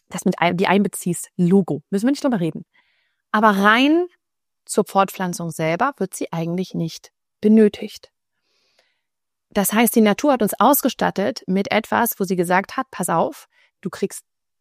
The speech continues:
dieses Organ nur um Genuss zu erleben, damit du Sexualität als genussvoll empfindest, damit du ein, ein Körperteil hast, was nur dazu da ist,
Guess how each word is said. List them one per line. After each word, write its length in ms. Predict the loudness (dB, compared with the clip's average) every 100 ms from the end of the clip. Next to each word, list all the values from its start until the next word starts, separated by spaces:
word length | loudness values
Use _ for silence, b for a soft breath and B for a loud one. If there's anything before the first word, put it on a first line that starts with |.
| -2
dieses 300 | 0 0 0
Organ 560 | 0 2 2 2 -2 -6 _
nur 220 | 2 4
um 80 | 4
Genuss 400 | 6 4 2 -4
zu 120 | -6
erleben, 420 | -4 -4 -4 -6 -4
damit 320 | 0 0 -2 -2
du 200 | -2 -2 _ _ _ _
Sexualität 760 | -12 -10 -6 -2 -2 0 -2 -2
als 140 | -2
genussvoll 400 | 2 2 0 -4
empfindest, 600 | -4 -2 -2 -2 -8 -16 b b b
damit 340 | -2 0 0 -4 -4
du 360 | -2 0 -2 -6 _ _ _ _ _ _ _ _ _ -20 -20 _ _ -2
ein, 440 | 0 2 0 -4 _ _ _ _
ein 200 | -4 -4
Körperteil 720 | 0 2 4 0 0 -2 -2
hast, 360 | -2 -6 -10 -18 _ _ _ b b _
was 260 | -2 2 2
nur 480 | 4 4 4 2 0
dazu 300 | -2 -2 -2
da 280 | -2 0 0 0
ist, 400 | -6 -8 -18